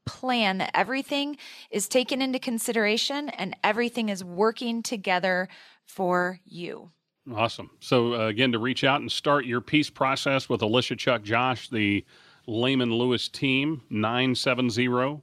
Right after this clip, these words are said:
Speaker 2: four four six, one two three four, nine seven zero, four four six, one two three four on the web at lehman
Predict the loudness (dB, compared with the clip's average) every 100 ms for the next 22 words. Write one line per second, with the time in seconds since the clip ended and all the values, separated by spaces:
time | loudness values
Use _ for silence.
0 | _ -6 0 2 0 -2 0 2 2 0
1 | 2 2 -2 -14 -16 _ _ _ _ -4
2 | 0 2 0 0 -2 -2 0 0 0 -2
3 | -2 -4 -8 _ _ _ 0 2 2 0
4 | 2 2 2 0 2 2 0 0 0 0
5 | -2 -2 0 0 0 -2 -4 0 2 2
6 | 0 0 0 0 -4 -4 0 0 -2 -2
7 | 2 2 0 -2 0 0 -2 _ _ _
8 | -8 -8 -4 0 2 2 0 -2